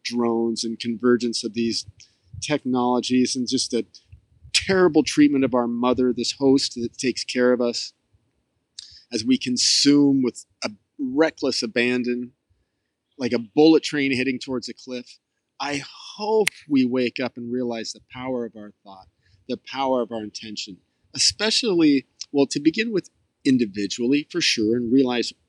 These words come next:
we're a small piece of this fractal holographic pattern, and as I change, it automatically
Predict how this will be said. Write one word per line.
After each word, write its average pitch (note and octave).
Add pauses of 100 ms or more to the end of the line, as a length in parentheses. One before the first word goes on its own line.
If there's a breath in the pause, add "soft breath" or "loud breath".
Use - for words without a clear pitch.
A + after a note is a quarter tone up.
we're C#3+
a D#3
small C3+
piece -
of A#2
this -
fractal A2+
holographic A2+
pattern, A#2 (340 loud breath)
and A#2
as A#2+
I B2+
change, A#2+
it A2+
automatically A#2